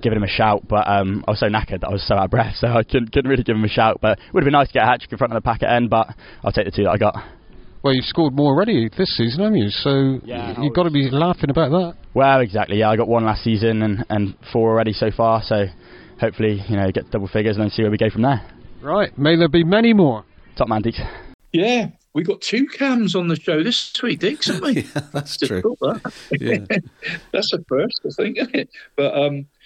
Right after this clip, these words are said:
Speaker 3: but no, well done to Cam, mate, on his brace against Torpoint, Dix. No, nice to see that Form of Town number ten shirt still scoring goals, Dix, isn't it? For
Speaker 4: Oh,
Speaker 3: me.
Speaker 4: yeah. Was that,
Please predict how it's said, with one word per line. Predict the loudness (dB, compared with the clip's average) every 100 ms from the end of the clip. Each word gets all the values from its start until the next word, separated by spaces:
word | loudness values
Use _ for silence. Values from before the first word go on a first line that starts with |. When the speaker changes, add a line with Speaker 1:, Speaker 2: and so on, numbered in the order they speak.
| -10 -4
Speaker 3:
but | -2
no, | 0 0
well | 0 0
done | 0 -2 -6 _
to | -12
Cam, | -4 -2 0 0
mate, | -2 -2
on | -2
his | -4
brace | -2 -2 -2 -2 -6 -8
against | -4 -6 -4
Torpoint, | -4 -4 -2 -2 -2
Dix. | -2 -4 -4 -4
No, | -4 -4 -14 -2
nice | 0 0 -2
to | -6
see | -4 0 0
that | 0 -4
Form | -8 -4 -2 0
of | -4 -6
Town | -6 -2 0 0 -2 -8 -18 -12 -4
number | 0 0 0 -4
ten | -2 -2 0 0
shirt | -2 0 0 -2 -8
still | -2 0 -2
scoring | -4 -4 0 0 0
goals, | -2 -2 -4 -2
Dix, | -2 -2 -6
isn't | -4 -4
it? | -6 _ _ -20 -20 -20 _ _
For | -2
Speaker 4:
Oh, | 0
Speaker 3:
me. | 2 2
Speaker 4:
yeah. | 2 0 0
Was | -2 0
that, | 0 -2